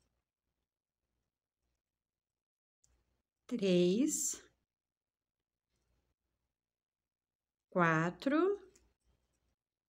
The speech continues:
E cinco. Solto meu fio, venho aqui na primeira, puxo a laçadinha, ajusto,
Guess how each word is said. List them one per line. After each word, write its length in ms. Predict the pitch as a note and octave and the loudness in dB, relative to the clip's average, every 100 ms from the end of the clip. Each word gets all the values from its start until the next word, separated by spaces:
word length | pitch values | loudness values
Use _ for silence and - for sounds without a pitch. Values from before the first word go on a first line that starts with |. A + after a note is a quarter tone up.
| _ _ _ _ _ _ | _ _ _ _ _ _
E 160 | C#4 D#4+ | 0 0
cinco. 720 | - - - - - F3+ E3 - _ _ _ _ _ _ _ _ _ _ | -2 -4 -6 -10 -14 -18 -18 -20 _ _ _ _ _ _ _ _ _ _
Solto 640 | - - G#3 F#3 F#3 F#3 | -16 -2 4 4 4 0
meu 180 | E3+ D3+ | -4 -4
fio, 720 | D3+ - F#3+ G3+ D4 F#4 - - | -4 0 4 6 6 4 -2 -12
venho 340 | F#3 G3 F#3+ | -2 0 2
aqui 220 | F#3 F#3 F#3+ | 0 0 0
na 140 | F3 | 2
primeira, 920 | F3+ A#3 A#3+ G3 F3+ F#3+ A3+ F4 G4 - _ _ _ _ _ _ _ _ _ _ | 2 2 4 6 6 4 2 0 -4 -8 _ _ _ _ _ _ _ _ _ _
puxo 460 | - A3+ C4 C#4+ A#3 | -2 2 2 2 0
a 40 | |
laçadinha, 1080 | G3 F#3+ - F#3 F3 E3 F3 F3+ G#3 C#4 G#4 G4+ - _ _ _ _ _ _ _ _ _ _ _ _ _ _ _ _ _ _ _ _ _ _ _ - | 0 0 -2 -4 -4 -2 0 2 2 2 0 -2 -18 _ _ _ _ _ _ _ _ _ _ _ _ _ _ _ _ _ _ _ _ _ _ _ -2
ajusto, 920 | F#3 F#3 F3 F3+ F3 A3 A#3+ - | 0 0 0 -2 2 0 -2 -2